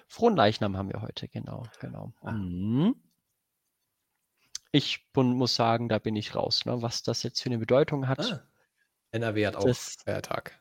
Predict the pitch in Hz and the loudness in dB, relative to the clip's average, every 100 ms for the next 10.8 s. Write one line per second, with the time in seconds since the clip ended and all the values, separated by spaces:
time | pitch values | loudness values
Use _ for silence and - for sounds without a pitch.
0 | _ 127 117 110 147 160 156 156 - 147 | _ 0 2 6 8 8 6 2 2 4
1 | 139 - 139 139 190 196 120 110 113 107 | 4 4 4 4 4 4 4 2 2 -2
2 | - 113 - - - 175 - 254 277 - | -4 -4 -4 0 6 6 8 6 6 4
3 | 113 - - 139 156 156 151 151 147 - | -2 -6 -10 -6 -4 -2 -2 2 4 4
4 | 143 139 135 135 131 135 - _ _ _ | 2 0 -2 -2 0 -2 -6 _ _ _
5 | _ _ - - 120 - 123 113 120 120 | _ _ -6 -2 -2 2 2 2 4 4
6 | 117 113 - - 123 - - - 117 104 | 4 2 -2 -4 -4 -4 -8 -6 -4 -6
7 | - 107 101 107 104 - 123 117 117 - | -6 -6 -4 -4 -6 -8 -6 -4 -4 -2
8 | 117 104 104 - 110 98 95 110 104 - | 0 0 0 -2 -4 -4 -4 -6 -6 -6
9 | 95 - - _ _ _ _ - 117 107 | -8 -8 -12 _ _ _ _ 0 2 2
10 | - - 120 104 - - - - | -2 -4 -4 -4 -6 -6 -6 -8